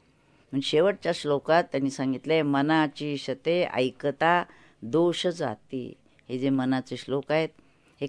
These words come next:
खऱ्या अर्थाने जर ऐकले, चिंतन मनन केलं, साधना केली, तर मग सगळे दोष नाहीसे होतात. "मती मंदते साधना योग्य होती."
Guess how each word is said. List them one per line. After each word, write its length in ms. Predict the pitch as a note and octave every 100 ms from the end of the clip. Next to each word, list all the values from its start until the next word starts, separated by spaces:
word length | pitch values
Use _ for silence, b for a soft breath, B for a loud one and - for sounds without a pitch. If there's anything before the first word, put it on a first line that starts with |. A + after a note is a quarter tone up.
| -
खऱ्या 360 | E3+ F3 F#3+
अर्थाने 400 | E3+ D3 D#3+ D#3+
जर 160 | D3 D3+
ऐकले, 500 | C#3 C3 C#3+ C#3 C3+ - _ _ -
चिंतन 380 | D#3+ D#3 E3 D#3+
मनन 440 | D#3 D3 D3 C#3+ C3+
केलं, 320 | C3+ C#3 C#3+
साधना 560 | C#3 D3+ D3+ E3 E3 D#3
केली, 480 | D3 D3 C#3+ D#3 - b b _ D3
तर 120 | C#3
मग 260 | D3+ F3+ - b -
सगळे 420 | - C#3 C3+ D#3
दोष 320 | C3+ C3+ C#3 -
नाहीसे 340 | A2+ G#2 -
होतात. 380 | G#2+ G2 - F#2+ - b b b -
"मती 500 | D#3 G#3 - D4 D4
मंदते 680 | A#3+ G3+ F3 D#3+ E3+ E3 F3
साधना 640 | - C#3 C3 C#3+ D3+ D3
योग्य 440 | D3 C#3 C3 C3 D#3
होती." 520 | C#3 A2 - C3